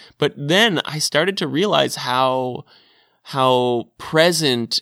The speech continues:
and mindful and savorful, if that is a word, my walks were when I really, really, really took my time. It allowed me to take in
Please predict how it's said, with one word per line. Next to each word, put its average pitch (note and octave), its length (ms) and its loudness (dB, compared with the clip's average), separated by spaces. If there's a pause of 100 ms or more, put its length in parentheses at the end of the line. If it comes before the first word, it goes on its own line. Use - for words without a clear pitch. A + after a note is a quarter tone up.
(100)
and A2 600 -2
mindful A2+ 1120 0
and G#2+ 400 -4
savorful, D3 1400 0 (160)
if B2 140 -8
that G#2 180 -2
is G#2 140 -6
a G2 60 -8
word, G2+ 360 -8 (320)
my B2 200 2
walks D3 500 0
were C3+ 320 -10 (200)
when C#3+ 160 -2
I C#3+ 80 2
really, C#3 920 2
really, A#2+ 720 0
really G#2+ 400 -2
took - 260 -12
my G2+ 120 -10
time. - 420 -10 (500)
It D#3+ 140 2
allowed C3+ 520 4
me C3 240 0
to A#2+ 180 -2
take A#2 440 -2
in A2 480 -2